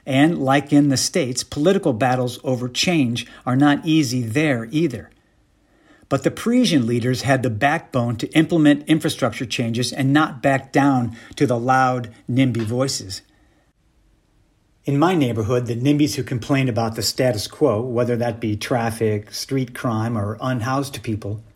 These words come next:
also complain about any solutions to those problems. They just like to complain.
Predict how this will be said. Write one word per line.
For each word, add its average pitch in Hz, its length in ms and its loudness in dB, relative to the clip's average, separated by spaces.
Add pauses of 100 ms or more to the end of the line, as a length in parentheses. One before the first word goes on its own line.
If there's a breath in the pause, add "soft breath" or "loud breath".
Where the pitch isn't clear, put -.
(360 soft breath)
also 170 360 2
complain 127 460 -4
about 120 420 -2
any 170 260 2
solutions 139 840 0
to 117 120 -4
those 98 220 -8
problems. - 640 -10 (500)
They 180 80 -2
just 165 240 -4
like 127 200 -2
to - 80 -12
complain. 101 480 -8